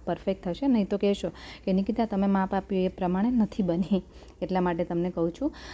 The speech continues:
તો દોઢ કપ ચણાનો લોટ એકદમ દબાવીને ભરવાનો અને એ લેવાનો. સાથે અડધો કપ જેટલો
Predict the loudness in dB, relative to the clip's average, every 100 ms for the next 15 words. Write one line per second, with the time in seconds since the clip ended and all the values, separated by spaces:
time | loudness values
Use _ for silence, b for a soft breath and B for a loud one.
0 | B 0 4 2 2 -2 0 2 2 0
1 | 0 0 2 2 2 2 2 0 0 2
2 | 2 2 0 0 0 0 2 4 4 4
3 | 0 -4 B 0 2 4 6 6 4 0
4 | -2 -2 -6 -4 -8